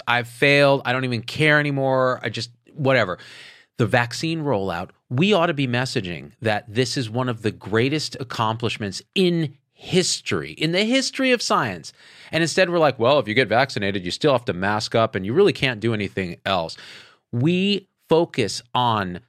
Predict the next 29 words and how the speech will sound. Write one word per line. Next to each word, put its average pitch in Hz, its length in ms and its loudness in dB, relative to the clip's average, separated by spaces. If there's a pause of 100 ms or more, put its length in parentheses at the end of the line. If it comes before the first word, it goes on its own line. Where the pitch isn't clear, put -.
talking 131 420 -2
about 92 340 -4
what 110 300 -2
you 104 220 -6
can't - 600 -2 (120)
do, 73 340 -10
all 170 300 4
these 151 280 -2 (100)
arbitrary 131 600 2
rules 120 380 -2
that 107 120 -4
seem 127 300 -4
arbitrary, 113 520 -2
instead 170 380 -4
of 202 140 -8
teaching 131 400 -6
people 98 320 -6
simply, 85 500 -8 (560)
This 117 300 0
is 185 160 2
what 180 220 0
the 196 80 0
virus 170 480 2
does, 127 500 2
this 101 240 -2
is 135 140 -4
how 139 240 -2
it 147 120 -6
spreads, 98 600 -2